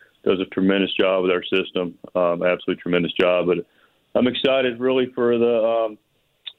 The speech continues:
for those players, man, they gotta feel like Christmas coming back after missing an entire year, um, getting back to playing with four, uh, or a full season. Clubs getting cranked up on May fourth. So good for them, good for the staff, and, uh, good to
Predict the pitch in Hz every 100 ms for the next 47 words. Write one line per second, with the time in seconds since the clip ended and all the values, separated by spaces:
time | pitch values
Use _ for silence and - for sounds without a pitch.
0 | _ 117 117 117 - 120 120 110 101 104
1 | 107 104 104 110 104 107 107 104 107 104
2 | - 107 - 101 - - - 104 98 101
3 | 104 101 101 - 98 101 - 98 95 107
4 | 101 98 95 101 98 92 _ _ _ -
5 | 98 95 92 87 98 98 95 95 - -
6 | 101 101 98 92 - _ _ - 101 92
7 | - 98 101 95 _ - 101 95 90 90
8 | 92 - 98 95 - 90 92 - 98 92
9 | 95 90 - 95 92 95 - 92 92 95
10 | - 95 98 92 - 90 _ _ _ _
11 | - 139 127 135 123 131 135 120 127 127
12 | 117 113 - 120 120 120 - 113 107 104
13 | 107 104 98 107 104